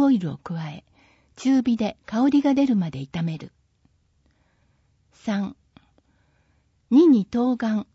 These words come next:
ズッキーニ、ナスの順に加えて炒める。四、三にトマトとローリエを加え、蓋をして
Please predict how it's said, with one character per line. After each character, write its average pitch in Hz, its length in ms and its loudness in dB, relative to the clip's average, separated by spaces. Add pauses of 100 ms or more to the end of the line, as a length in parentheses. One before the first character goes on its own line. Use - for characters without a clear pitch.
(120)
ズ 208 120 -6
ッ 196 60 -6 (140)
キ 285 200 6
ー 233 40 6
ニ、 160 240 -2 (340)
ナ 285 140 0
ス - 140 2
の 202 160 4
順 180 300 -2
に 156 240 -4
加 233 220 -2
え 220 100 -2
て 147 120 -10
炒 165 220 -10
め 160 180 -6
る。 - 140 -20 (1600)
四、 208 380 -2 (1000)
三 262 400 4
に 233 220 2 (280)
ト 320 100 0
マ 320 160 2
ト 185 120 -6
と 165 160 -8
ロ 262 180 2
ー 277 40 4
リ 196 180 0
エ 151 120 -8
を - 80 -16
加 170 320 -8
え、 180 160 -16 (600)
蓋 262 320 -2
を 254 80 0
し - 160 -14
て - 240 -8